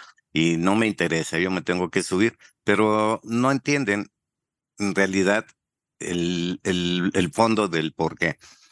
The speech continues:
Ahorita ya con tanta información que hay en la radio y en la televisión, pues ya mucha gente ya tiene idea de lo que son los fenómenos meteorológicos. Y ahora con lo de a raíz del ochenta y, eh,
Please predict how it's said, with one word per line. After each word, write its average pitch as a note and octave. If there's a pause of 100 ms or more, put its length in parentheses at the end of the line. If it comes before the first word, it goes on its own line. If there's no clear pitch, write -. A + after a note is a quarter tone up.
(100)
Ahorita B2
ya A#2
con G2+
tanta A#2+
información E2+
que F#2+
hay F2+
en C2+
la D2+
radio D#2+
y C2+
en C2+
la C#2+
televisión, D#2+ (360)
pues C#3+
ya D3+
mucha D3
gente C3
ya G#2+
tiene A2
idea F2 (580)
de D#2+
lo D#2+
que F2+
son G2+
los F#2+
fenómenos E2+
meteorológicos. F2+
Y F2
ahora F#2
con D2
lo C#2+
de C#2
a D2
raíz F2+
del E2+
ochenta D#2
y, D2 (600)
eh, E2